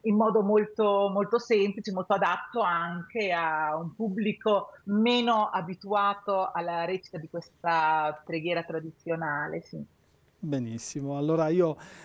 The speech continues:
Speaker 2: eh, intanto ti ringrazio di cuore per averci dato l'opportunità anche questa volta di, eh, aprire una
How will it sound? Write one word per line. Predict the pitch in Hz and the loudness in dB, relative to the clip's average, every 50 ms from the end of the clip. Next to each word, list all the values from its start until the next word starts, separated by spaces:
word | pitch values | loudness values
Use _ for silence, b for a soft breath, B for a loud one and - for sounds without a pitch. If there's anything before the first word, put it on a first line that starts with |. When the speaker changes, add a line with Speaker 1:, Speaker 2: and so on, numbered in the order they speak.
| B B B | B B B
Speaker 2:
eh, | - 151 147 | 0 2 2
intanto | 147 151 143 - 185 214 233 226 - 202 175 156 | 2 2 2 4 4 4 2 2 2 2 2 2
ti | - 165 | 2 2
ringrazio | 156 156 160 156 151 156 147 - - | 2 2 2 2 0 0 -2 -2 -4
di | 151 147 143 | -4 -2 0
cuore | - 175 170 165 | 2 2 2 2
per | 156 151 | 2 0
averci | 147 147 143 - - 147 | 0 0 -2 -2 -4 -4
dato | 147 151 139 147 | -4 -2 -2 -2
l'opportunità | 143 143 139 131 - 143 - - 151 143 135 - 147 | -2 -2 -2 -4 -6 -8 -6 -2 -4 -2 -2 -2 -2
anche | 147 151 151 147 - - 151 143 131 | -2 0 -2 -2 -2 -2 -2 -4 -2
questa | - 151 139 - - - - 143 135 135 131 131 135 131 127 120 117 - - - | -2 -2 -2 -2 -4 -6 -4 -4 -4 -4 -4 -6 -6 -8 -10 -10 -12 -14 -16 -10
volta | - 147 160 175 175 160 - - 151 143 | 0 2 2 4 2 2 0 -2 -2 -2
di, | 139 131 139 143 143 151 170 | -2 -2 0 0 0 0 -2
eh, | 185 139 | -4 -6
aprire | 135 131 131 135 135 123 - 151 165 160 151 | -6 -4 -4 -6 -6 -4 2 4 4 4 4
una | 147 143 143 139 139 135 135 131 | 2 2 0 0 -2 -2 -4 -6